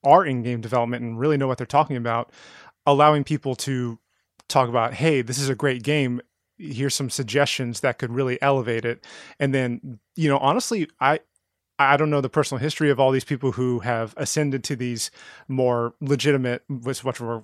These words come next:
what we're calling it, games that are sold on, like, e-markets and stuff. But I'd be willing to bet that, like, because of the community around it, they probably got to have some very critically good feedback that helped them inform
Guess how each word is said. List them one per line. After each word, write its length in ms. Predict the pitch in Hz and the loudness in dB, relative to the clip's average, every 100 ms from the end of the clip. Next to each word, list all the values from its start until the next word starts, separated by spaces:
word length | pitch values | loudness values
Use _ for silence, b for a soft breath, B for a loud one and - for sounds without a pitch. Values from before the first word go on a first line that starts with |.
| 127 | -10
what 120 | 131 | -10
we're 80 | 117 | -8
calling 300 | - 127 117 | -4 -4 -4
it, 120 | 120 | -6
games 440 | 139 131 123 123 151 | -4 -4 -4 -6 -6
that 220 | 139 120 | -4 -2
are 140 | 113 107 | -4 -6
sold 320 | - 151 131 123 | -4 -2 -2 -2
on, 100 | 113 | -6
like, 180 | 113 - | -8 -6
e-markets 520 | 143 123 120 113 123 | -6 -4 -4 -6 -10
and 100 | 127 | -10
stuff. 340 | - 127 120 - B B B B | -8 -8 -8 -12 B B B B
But 240 | 131 143 - | 0 2 4
I'd 340 | 135 196 147 - | 4 4 0 -2
be 100 | 156 | 0
willing 280 | 147 269 143 | 0 0 0
to 40 | |
bet 280 | 107 143 - | 0 -2 -2
that, 160 | 117 113 | -4 -2
like, 260 | 117 - _ - | -6 -8 _ -8
because 460 | - 135 139 147 | -4 0 0 0
of 360 | - 135 113 - | -2 -2 -4 -8
the 100 | 135 | -8
community 440 | 127 123 151 143 | -6 -6 -6 -6
around 360 | 117 113 156 139 | -4 -2 0 0
it, 160 | 120 - 143 - | -4 -6 -14 -6
they 120 | 143 | -6
probably 380 | 139 139 147 147 | -2 2 2 2
got 300 | 113 139 175 | 2 0 0
to 260 | 147 127 117 _ _ | -2 -4 -6 _ _
have 320 | - 131 131 127 | -4 0 0 -2
some 380 | 131 117 117 | -4 -6 -8
very 260 | 117 143 147 | -2 -2 -2
critically 580 | - - 143 156 139 127 | -6 -4 -2 -2 -4 -6
good 380 | 107 135 135 - | -4 -2 -2 -4
feedback 640 | - 160 131 117 117 - B B B B | -6 -6 -2 -2 -2 -6 B B B B
that 140 | 127 | -4
helped 240 | 131 135 - | 0 0 0
them 260 | 135 120 120 | -4 -4 -4
inform 640 | 135 - 139 135 127 120 | -6 0 0 0 -2 -8